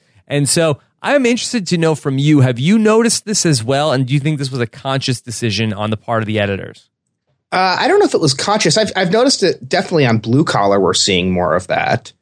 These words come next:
Speaker 2: Um, I still think we're seeing a lot of strategy on the, on the White Collar tribe. Uh, and so I don't know if it was, it's necessarily something that they're intentionally doing or, or they're just working with kind of what they have. The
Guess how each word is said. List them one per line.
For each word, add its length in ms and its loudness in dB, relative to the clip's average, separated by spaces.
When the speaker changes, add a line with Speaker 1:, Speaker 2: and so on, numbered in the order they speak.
Speaker 2:
Um, 240 0
I 100 0
still 200 0
think 240 0
we're 80 2
seeing 340 4
a 80 0
lot 220 2
of 60 2
strategy 540 2
on 200 2
the, 300 0
on 140 0
the 80 2
White 220 2
Collar 300 0
tribe. 500 0
Uh, 320 0
and 180 4
so 120 2
I 80 0
don't 100 0
know 120 2
if 120 -2
it 80 2
was, 320 2
it's 160 -2
necessarily 540 2
something 240 2
that 100 0
they're 160 0
intentionally 420 0
doing 220 2
or, 240 2
or 160 2
they're 140 4
just 200 0
working 560 2
with 380 0
kind 160 0
of 80 2
what 100 0
they 140 0
have. 180 2
The 60 2